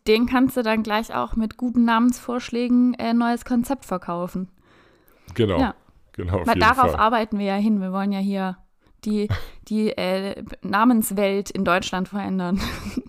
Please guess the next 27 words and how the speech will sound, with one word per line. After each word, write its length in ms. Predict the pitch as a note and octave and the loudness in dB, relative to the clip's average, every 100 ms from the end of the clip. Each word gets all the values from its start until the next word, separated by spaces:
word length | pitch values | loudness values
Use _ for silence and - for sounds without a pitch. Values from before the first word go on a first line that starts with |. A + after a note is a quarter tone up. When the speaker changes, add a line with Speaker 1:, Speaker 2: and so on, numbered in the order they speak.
| - _ _ _ _ _ _ _ _ _ _ _ | -14 _ _ _ _ _ _ _ _ _ _ _
Speaker 2:
Genau, 380 | - F2+ E2+ E2 | -4 -2 0 -2
ist 240 | F2+ - - | -4 -6 -4
einfach 380 | F#2+ G2+ F#2 | -2 0 0
ein 100 | F#2+ | -2
bisschen, 800 | E2+ A2+ - G#2 G2+ G2+ F#2 - | 0 0 2 -2 -2 -4 -8 -10
dass 220 | - F#2 G#2+ | -6 -6 -6
es 160 | - | 0
noch 240 | G#2+ A2 - | 4 4 4
öfter 380 | A2+ G#2+ A2 F#2+ | 2 4 4 4
was 280 | F#2+ - - | 4 0 -4
zum 380 | - F#2+ F#2 F2 | 0 2 2 0
Lachen 420 | F2 F#2 - G2 | 0 0 -2 -4
oder 440 | F2+ F2+ F#2 - | 0 0 0 2
Augenrollen 640 | F2 F2+ D#2 - F2 F2+ E2 | 4 4 2 0 0 0 0
gibt, 160 | E2+ B3+ | 0 4
Speaker 1:
Genau. 240 | A3+ G#3 | 2 2
Speaker 2:
wenn 80 | F#2+ | 0
man 100 | F2 | -2
durch 140 | F2 | -4
die 100 | - | -8
Straßen 500 | - - F#2 F2+ G2+ | -10 -2 0 0 0
läuft 300 | F2+ F#2 F2 | 2 2 2
und 140 | F2+ D#2 | -4 -4
die 40 | |
Läden 360 | D#2+ E2 E2 D#2+ | -2 -2 -2 -4
sieht. 300 | D2 D2+ - | -6 -4 2
Speaker 1:
Ja, 220 | A3 | 2